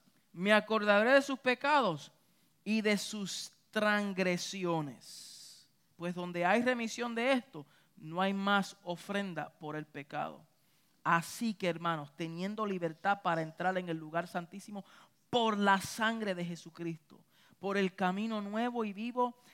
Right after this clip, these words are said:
que Él nos abrió a través del velo, esto es, de su carne, y teniendo un gran sumo sacerdote sobre la casa de Dios,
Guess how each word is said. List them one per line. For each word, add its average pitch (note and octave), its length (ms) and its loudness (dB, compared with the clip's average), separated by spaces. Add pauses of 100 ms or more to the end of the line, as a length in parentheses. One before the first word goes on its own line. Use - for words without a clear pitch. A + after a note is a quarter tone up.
(240)
que - 420 0
Él A#3+ 560 10
nos F3+ 260 -4
abrió F3 580 0
a D#3+ 200 2
través F3 400 -2
del G3+ 160 -2
velo, D#3+ 380 -4
esto E3 440 -4
es, E3+ 220 -4
de D3 140 -4
su C#3+ 220 -14 (160)
carne, C3 600 -8 (420)
y F3 180 -2
teniendo F#3+ 580 0
un F#3 200 -2
gran F#3+ 480 6
sumo F#3+ 440 -10
sacerdote F3+ 640 -8
sobre D#3+ 260 -12
la D3+ 120 -8
casa E3 300 -8
de E3+ 140 -8
Dios, D3+ 260 -16